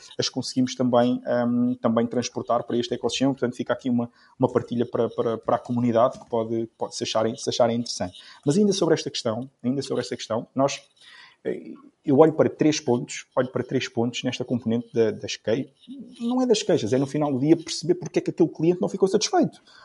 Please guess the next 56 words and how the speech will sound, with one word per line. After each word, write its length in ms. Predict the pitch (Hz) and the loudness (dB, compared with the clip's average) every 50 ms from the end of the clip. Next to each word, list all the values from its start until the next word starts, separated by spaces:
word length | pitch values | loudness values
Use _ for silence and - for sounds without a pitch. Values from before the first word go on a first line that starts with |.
| - _ - | -20 _ -20
Pá, 80 | - - | 0 4
qual 140 | - 302 285 | 4 4 6
é 20 | |
que 60 | - | 6
foi 100 | - 277 | 6 6
o 40 | 233 | 6
motivo, 320 | 190 - 277 208 139 - - - | 4 4 2 2 2 0 -2 -2
ok? 260 | - - - 196 202 - - - - - - - _ _ _ _ - | 0 2 2 0 0 0 -4 -14 -18 -20 -20 -20 _ _ _ _ -2
E 60 | 262 | 0
às 100 | 254 - | 0 4
vezes 200 | - 139 131 139 | 4 4 4 4
o 80 | 185 180 | 0 -4
cliente, 420 | - 196 165 135 120 127 139 - | -2 -2 0 2 2 2 2 0
pá, 160 | - - 160 | -4 -8 -6
nem 260 | 165 165 170 196 220 | -4 -2 0 2 0
se, 260 | 214 220 - - - - _ _ _ _ _ _ _ _ _ _ | 0 -2 -4 -8 -10 -14 _ _ _ _ _ _ _ _ _ _
pá, 60 | 294 | -6
o 40 | 302 | -6
cliente 380 | - - 226 170 135 135 139 185 | -2 0 4 4 4 4 4 2
nem 120 | 233 240 | 2 2
se 120 | 233 - - | 0 -2 -8
recorda 640 | - - - - 123 120 113 107 120 131 147 - - - | -16 -16 -2 2 2 4 4 2 0 -2 -4 -6 -10 -12
do 140 | 120 135 202 | -10 -10 -6
que 80 | - 269 | -4 -6
é 40 | - | -6
que 80 | - | -6
fez 200 | - - 226 214 | -4 -4 -2 -2
há 80 | 226 220 | 0 0
meia 160 | 220 233 233 | 0 2 2
hora 140 | 226 226 220 | 2 2 0
atrás. 640 | 208 208 190 208 226 208 123 95 - - - - - _ _ _ _ _ _ _ _ - | 0 0 -2 -2 -2 -4 -8 -8 -12 -14 -18 -18 -20 _ _ _ _ _ _ _ _ -4
Eu 80 | 220 - | 0 2
tive 140 | - 339 | 4 4
um 60 | 285 220 | 4 4
cliente, 680 | - - 139 110 92 85 82 85 - - 107 110 - _ _ _ _ | 2 2 0 0 0 -4 -8 -10 -12 -10 -12 -12 -12 _ _ _ _
eu 60 | - | 0
fui 120 | - - 220 | 2 2 2
ver 120 | 247 - | 4 2
o 40 | 185 | 2
ticket, 360 | - - 98 - - 185 - - - _ - | 0 -2 -6 -6 -6 -8 -8 -10 -12 _ -4
eu 80 | 190 | -2
tive 140 | - 294 285 | 0 0 0
um 60 | 220 | 0
cliente 260 | 190 - 175 208 190 - | 0 0 0 -2 0 0
que 80 | - | -2
diz 100 | 156 147 | -2 -2
assim, 180 | - - 120 156 | 0 -2 -2 -2
"Ah, 220 | 208 240 247 240 - _ _ _ - - - _ _ _ - - - - - - - | -2 -4 -4 -6 -10 _ _ _ -20 -20 -20 _ _ _ -20 -20 -20 -20 -10 -4 0
não 200 | 156 190 233 226 | 2 2 2 2
consegui 300 | - 202 - - 202 196 | 0 -2 -2 -2 0 0
aderir 200 | 180 185 185 185 | 0 0 0 -2
à 80 | 165 | -2
campanha, 560 | - - 139 123 - 185 208 220 220 208 208 | -2 -2 -2 2 4 4 6 6 4 4 4
não 240 | 190 165 170 214 220 | 4 2 2 2 0
consegui 360 | 220 214 196 185 - - 196 | 0 -2 -4 -2 -2 -2 0
aderir, 400 | 190 185 185 185 185 180 170 160 | 2 2 2 2 2 2 0 -2